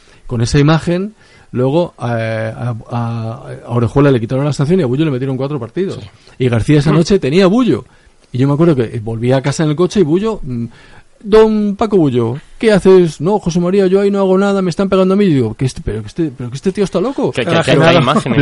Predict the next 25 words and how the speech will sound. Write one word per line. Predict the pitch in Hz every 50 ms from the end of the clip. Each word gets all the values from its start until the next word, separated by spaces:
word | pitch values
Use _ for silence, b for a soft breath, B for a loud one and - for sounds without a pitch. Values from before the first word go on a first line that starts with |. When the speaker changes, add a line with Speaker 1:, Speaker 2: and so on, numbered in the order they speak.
| 147 160
Speaker 1:
"¿Pero | 196 202
qué | 262
dice?". | 294 240 - 175 - 110 226 185 110 -
Y | 147 139 135
García | 127 120 104 - - 233 - 220
ese | 190 160 - - 165
día, | 160 196 214 185 160 165 165
no | - 117 120 117
solo | - 135 135 131
recordé | 131 120 123 120 131
la | 127 120
entrevista | 117 123 127 160 185 - - 127
porque | 101 110 104 107
no | 117 120
venía | 120 120 107
a | 107
cuento, | 113 165 190 196 180 123
pero | 120 117
se | 101 117
lo | 107
podía | 107 143 160 147
haber | 131 - 139
dicho. | 175 196 - - 117 -
Recuerdo | - 147 143 135 185 202 190
perfectamente, | 180 170 190 180 - 185 170 156 135 139 120